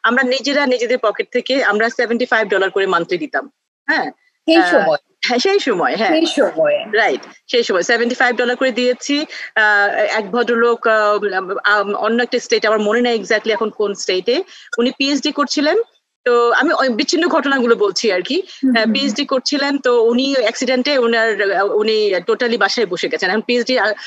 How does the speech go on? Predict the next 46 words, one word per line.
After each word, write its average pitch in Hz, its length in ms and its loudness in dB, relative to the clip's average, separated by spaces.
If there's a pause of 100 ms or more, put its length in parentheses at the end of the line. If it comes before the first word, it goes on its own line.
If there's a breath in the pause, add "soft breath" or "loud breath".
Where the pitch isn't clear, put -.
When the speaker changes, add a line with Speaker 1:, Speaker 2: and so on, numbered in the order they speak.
(200 loud breath)
Speaker 1:
বাকি 220 280 0
আছে 220 160 -4
ছয় 247 220 0
মাস 185 240 -2
মাত্র 156 260 -2
আর। 123 120 0
হ্যাঁ, 196 260 -2 (320 loud breath)
এদিকে 240 240 2
ওনার 226 240 2
বাচ্চা 214 360 0
আছে, 262 180 -2
বউ 214 200 2
আছে, 160 300 0
বউ 214 180 -2
কাজ 196 240 -2
করছে 170 260 -6
না। 165 80 -2
এখন 175 240 -4
সেই 269 180 -4
সময় 277 240 -2
উনি 240 160 0
বাংলাদেশ 202 320 0
সংসদে 202 340 -2
phone 185 180 -4
করেছেন 170 420 -2 (400 loud breath)
যে, 208 120 -2
"আমাকে 208 300 2
একটু 220 140 0
আপনারা 190 260 -2
help 196 260 -2
করেন, 226 160 2
আমার 190 180 0
ছয়টা 208 280 0
মাস 190 220 0
বা-, 180 240 -2
বা-, 170 280 -2
বাকি 170 240 -2
আছে, 165 240 -2
আর 151 120 -2
উনি 170 300 -4
accident 170 380 -4
করে 170 140 0
কাজ 165 200 -4
করতে 170 180 -12
পারছেন 156 240 -8
না।" 147 120 -12